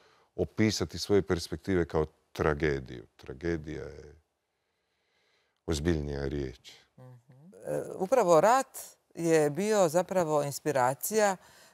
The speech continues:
Speaker 2: za vaše sjajne, e, pjesme posvećene ratu, zbirku ratne poezije, e, neobičnog naslova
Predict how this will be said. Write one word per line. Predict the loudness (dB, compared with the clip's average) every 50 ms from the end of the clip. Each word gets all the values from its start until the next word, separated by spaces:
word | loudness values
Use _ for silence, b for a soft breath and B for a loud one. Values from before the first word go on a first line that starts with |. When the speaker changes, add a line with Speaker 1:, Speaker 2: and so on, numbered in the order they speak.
| b b
Speaker 2:
za | -4 0 2 2
vaše | 4 4 4 2 2 2 2 2 2 2 0 -4 -8
sjajne, | -8 -6 0 2 2 2 2 2 0 -2 -2 -2 -2 -2 -4 -4 -4
e, | -4 -4 -2 -2 -2 -2 -2 -2 -4 -6 -10 -14 -18 -20 _ _ _ _ _ -6
pjesme | -2 0 0 0 0 -2 -6 -6 -8 -10
posvećene | -8 -6 -6 -6 -6 -8 -14 -14 -16 -16 -18 -16 -16 -16 -16 -16 -18 -18 -18
ratu, | -16 -12 -10 -10 -10 -10 -12 -14 -14 -14 -12
zbirku | -8 -8 -8 -8 -8 -8 -4
ratne | -2 -2 -2 -4 -8 -14
poezije, | -12 -8 -4 -2 -2 -2 -2 -2 0 0 0 0 b b b b b b b b b b -8
e, | -6 -4 -2 0 -2 -2 -2
neobičnog | -4 -4 -2 0 0 0 -2 -4 -10 -12 -12 -12 -10
naslova | -6 -4 -4 -4 -4 -2 0 2 2 2 0